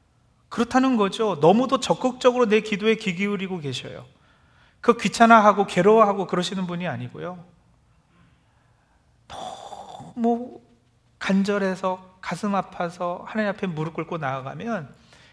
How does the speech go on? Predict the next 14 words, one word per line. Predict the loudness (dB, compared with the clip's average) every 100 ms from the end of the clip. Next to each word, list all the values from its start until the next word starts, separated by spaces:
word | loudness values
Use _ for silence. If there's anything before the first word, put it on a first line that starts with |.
| _
그 | -14
작은 | -10 -6 -2 2 2
신음에도 | 0 -2 -2 -2 -4 -4 -6 -6 -8
우리 | -4
하나님은 | -4 -4 -6 -8 -6
응답하시는 | -4 -4 -6 -12 -10 -12
분이시다라는 | -10 -12 -12 -14 -16 -18
거예요. | _ _ _ _ _ _ -20 -20 -20 _ _ _ _ -20 -20 _
그러니 | 2 4 6 6
여러분 | 6 4 2
엎드려 | 0 0 -2
기-, | 0 -2 -4 -8
기도하시자고요. | -6 -2 -2 -2 -4 -6 -6 -14 -14 -18 _ _ _ _ _ _ _ _ _ _
예. | -16 -16